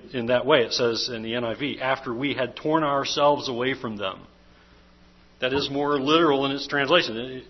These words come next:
After we'd torn ourselves apart, after we had torn ourselves away from them. It was a difficult thing, and it, it hints to me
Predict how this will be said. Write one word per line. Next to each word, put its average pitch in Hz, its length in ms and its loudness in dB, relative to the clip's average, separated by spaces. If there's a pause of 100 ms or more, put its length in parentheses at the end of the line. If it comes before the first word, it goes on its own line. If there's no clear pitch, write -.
(720)
After 180 180 2
we'd 202 200 -2
torn 214 320 4
ourselves 202 400 4
apart, 180 320 4
after 160 180 0
we 170 80 2
had 160 100 0
torn 214 240 2
ourselves 196 380 6
away 185 240 2
from 143 220 -4
them. 107 240 -6
It 180 80 -4
was 180 160 0
a 180 40 -2
difficult 185 640 2
thing, 208 240 2
and 135 120 0
it, 135 60 -10 (300)
it 175 200 2
hints 220 280 2
to 170 100 -6
me 185 360 0